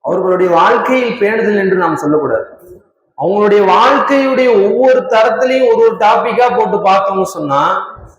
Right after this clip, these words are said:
அவங்க வாழ்க்கையே பேணுதலா தான் இருந்தது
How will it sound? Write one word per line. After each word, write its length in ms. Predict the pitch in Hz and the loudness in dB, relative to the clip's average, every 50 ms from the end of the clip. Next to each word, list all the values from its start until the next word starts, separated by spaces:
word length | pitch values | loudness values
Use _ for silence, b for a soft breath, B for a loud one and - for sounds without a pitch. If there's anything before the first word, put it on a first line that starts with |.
| _ _ _ _ _ - - _ | _ _ _ _ _ -20 -10 _
அவங்க 280 | 139 160 196 214 214 | -2 -2 0 0 0
வாழ்க்கையே 760 | 202 202 190 - 226 247 262 254 - 262 269 262 262 277 285 | 2 2 4 4 4 2 2 0 0 0 0 0 2 2 2
பேணுதலா 560 | 269 - 247 233 240 240 247 240 247 233 240 | 2 2 2 2 2 2 2 2 2 2 2
தான் 260 | 233 233 247 240 220 214 | 2 2 2 0 0 0
இருந்தது 640 | 208 226 226 208 220 190 208 208 202 185 - 196 | 0 0 0 0 0 0 2 2 2 2 0 -2